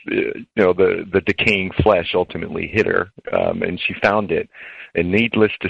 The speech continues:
say, uh, I got a proper Korean punishment. Um, but, you know, fast forward to twenty-five years later, I had gone to Cal Berkeley. I had met other people with compassionate views. And, uh, I, you know,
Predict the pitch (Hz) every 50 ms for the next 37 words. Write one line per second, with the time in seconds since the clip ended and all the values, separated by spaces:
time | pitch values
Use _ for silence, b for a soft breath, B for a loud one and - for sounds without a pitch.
0 | - - - 90 85 82 82 80 80 82 - - 82 80 80 80 80 90 82 87
1 | 80 80 80 - - - 104 95 90 - 85 82 82 78 - - - - 85 82
2 | 80 78 73 80 - 90 78 76 73 - - 76 78 - - _ _ _ B B
3 | B B B B B B _ _ - 95 90 85 82 82 85 87 - - 135 131
4 | 175 185 170 120 - - 135 117 117 - - - 117 110 101 98 92 90 - -
5 | 90 90 85 80 80 - - - 90 87 80 90 85 80 78 80 82 80 - 82
6 | 85 87 87 85 82 82 82 - - - 78 76 80 80 73 - - 78 78 76
7 | - - - 85 78 76 - - 80 80 - - - 85 76 71 71 73 87 -
8 | - 80 85 87 85 - _ - 87 80 85 82 - - 87 78 - 73 73 73
9 | - - - - 73 - - 78 76 73 - - 73 - - - 85 85 82 78
10 | 73 73 73 71 - - - B B B B B B B B B B B B B
11 | - - 87 87 87 87 87 87 87 90 - - 85 90 87 87 87 87 87 -
12 | - 85 90 92 95 98 90 - - _ _ _ - 110 113 98 87 82 90 98